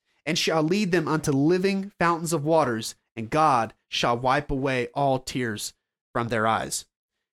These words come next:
The next point, or fill in the blank on your notes, is God's goodness does not change. God's goodness does not change, regardless of where the sinner finds himself in life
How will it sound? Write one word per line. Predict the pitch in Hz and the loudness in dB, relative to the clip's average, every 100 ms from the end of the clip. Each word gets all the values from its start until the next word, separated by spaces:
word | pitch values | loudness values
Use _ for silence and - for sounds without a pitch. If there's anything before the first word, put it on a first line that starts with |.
| _ | _
The | 190 | 0
next | 233 247 - | 0 0 -4
point, | - 208 170 - - _ _ - | -2 0 0 -4 -14 _ _ -6
or | 131 117 | -2 0
fill | - 196 | 2 4
in | 180 | 4
the | 151 | 2
blank | 160 160 | 2 2
on | 156 147 | 0 0
your | |
notes, | 143 143 143 | 0 0 -2
is | 123 | -6
God's | - 151 156 - | -2 0 0 -2
goodness | 165 156 147 | -2 -2 -4
does | 139 120 | -6 -4
not | 131 - | -4 -4
change. | - 113 101 - - _ _ _ _ _ _ _ - | -6 -8 -8 -12 -12 _ _ _ _ _ _ _ -10
God's | 143 143 143 | -2 0 0
goodness | 147 151 151 | -2 -4 -4
does | - 151 135 | -4 -6 -4
not | 139 | -6
change, | - 143 113 - - - | -4 -6 -8 -12 -16 -4
regardless | 180 180 180 185 196 220 | -2 2 4 4 2 2
of | 226 170 | 2 2
where | 180 175 | 2 2
the | 151 | 2
sinner | - 180 175 165 | 0 0 0 0
finds | - 143 170 185 175 | 0 0 0 0 -2
himself | 139 - 117 110 - _ _ - | -2 -2 -2 -4 -8 _ _ -6
in | 131 | -4
life | 120 123 135 196 214 - | -2 0 2 0 -2 -10